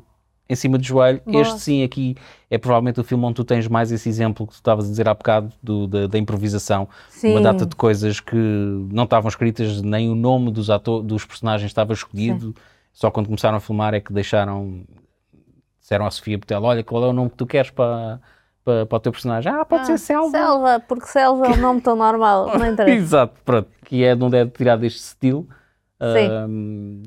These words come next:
Speaker 1: que tem lá a cabine do D J, que tem umas bandeirinhas, que depois eles perceberam, "Ah, isto parece a bandeira de França, vamos meter isto no filme",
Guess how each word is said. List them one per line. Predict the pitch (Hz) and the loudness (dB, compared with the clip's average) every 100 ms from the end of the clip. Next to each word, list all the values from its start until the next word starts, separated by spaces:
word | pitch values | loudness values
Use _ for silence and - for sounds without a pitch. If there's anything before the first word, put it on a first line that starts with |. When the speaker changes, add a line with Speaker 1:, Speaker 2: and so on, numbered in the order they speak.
| 123 | -16
Speaker 1:
que | - | -6
tem | 101 | -2
lá | 98 95 95 | -2 -2 -4
a | 90 | -2
cabine | 101 98 95 | -2 -2 -4
do | 95 | -4
D | 98 | -4
J, | 98 113 110 | -2 0 0
que | 107 | -2
tem | - 104 95 | -4 -4 -4
umas | 95 98 | -6 -6
bandeirinhas, | 98 98 101 120 117 107 | -4 -4 -2 0 -2 -4
que | |
depois | - 110 101 | -6 -4 -2
eles | 101 | -4
perceberam, | - - 110 104 | -8 -2 0 0
"Ah, | 110 156 | -6 -8
isto | 139 | -6
parece | 143 135 | -4 -4
a | 135 | -2
bandeira | 131 131 117 | 0 2 0
de | 104 | -2
França, | 151 151 139 | -6 -4 -4
vamos | 139 127 | -4 -4
meter | 120 120 | -4 -4
isto | 107 107 | -4 -8
no | |
filme", | - 139 139 | -6 -4 -4